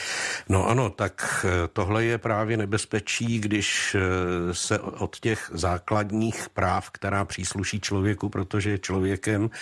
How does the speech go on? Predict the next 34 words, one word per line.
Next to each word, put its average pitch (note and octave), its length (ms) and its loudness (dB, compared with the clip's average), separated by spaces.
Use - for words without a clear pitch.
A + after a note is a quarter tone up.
eh, F#2 440 2
když F2+ 240 -2
se A2 120 2
ten G#2+ 180 0
katalog G#2 460 0
začne G#2 360 0
rozšiřovat, G#2 680 2
tak G2 180 -4
říkajíc G2+ 400 -2
do F#2+ 120 2
nekonečna G#2 640 0
a G#2+ 120 0
každá F#2+ 380 2
skupina, G#2 480 0
která A2 300 2
vznese F#2 480 0
nějaký G#2 380 -2
nárok, G2 540 2
tak, - 520 -2
eh, F#2+ 300 2
se - 160 -4
říká, G2+ 380 0
že G2+ 180 2
mají G2 400 2
svá F#2 440 0
lidská G2 420 0
práva G2 540 2
a F2+ 140 -2
rozšiřuje G2 480 0
se G2 160 -2
ten G#2 200 0
katalog G#2 440 0
do F#2+ 80 0
nekonečna G#2+ 640 0